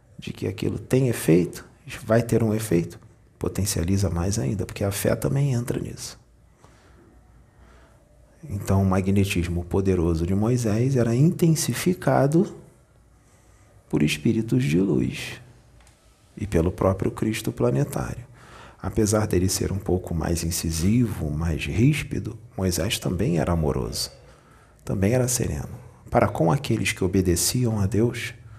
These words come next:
que faziam verdadeira reforma íntima, Moisés era manso, Moisés era amoroso, Moisés ajudava, aconselhava. Agora,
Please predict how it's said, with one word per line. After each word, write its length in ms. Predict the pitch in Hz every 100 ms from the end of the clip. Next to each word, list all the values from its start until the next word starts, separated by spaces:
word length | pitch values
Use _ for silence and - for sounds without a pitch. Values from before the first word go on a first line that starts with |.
| - - - - - -
que 100 | -
faziam 400 | - 85 82 90
verdadeira 600 | 85 98 98 87 80 90
reforma 540 | 80 87 - 90 92 85
íntima, 500 | 101 156 - 104 101
Moisés 400 | 127 123 131 143
era 160 | 151 170
manso, 640 | 160 160 170 - - - - - - - - _ -
Moisés 360 | - 98 92
era 160 | 101 117
amoroso, 880 | 123 131 120 117 127 - - - - - - - - - - -
Moisés 400 | - - - 87
ajudava, 800 | 90 98 95 104 107 104 104 98
aconselhava. 840 | 82 - - - 104 87 92 95 - - - - - - - -
Agora, 440 | - 113 80 69